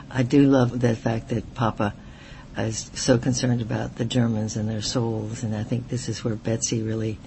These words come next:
gets this from later on when she and Corey and Robbins,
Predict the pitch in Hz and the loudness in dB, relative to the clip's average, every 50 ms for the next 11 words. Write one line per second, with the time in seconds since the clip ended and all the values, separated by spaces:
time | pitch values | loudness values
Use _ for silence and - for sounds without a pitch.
0 | - - - - - - - - 135 127 - - 127 123 - - - 123 117 113 | -18 -18 -18 -18 -18 -8 -2 0 0 2 2 0 -2 -2 -4 -4 -2 -2 -2 0
1 | 110 113 117 113 117 120 120 120 110 117 117 113 113 117 120 110 107 98 - - | 0 0 0 2 2 2 2 2 2 2 2 2 2 2 0 0 0 -2 -4 -6
2 | - - - - 123 123 120 117 104 - - 131 123 110 107 113 110 110 107 113 | -6 -4 0 2 2 2 2 0 -2 -2 -2 0 0 2 2 2 0 0 0 2
3 | 113 110 107 113 104 101 - | 2 2 2 0 0 -2 -4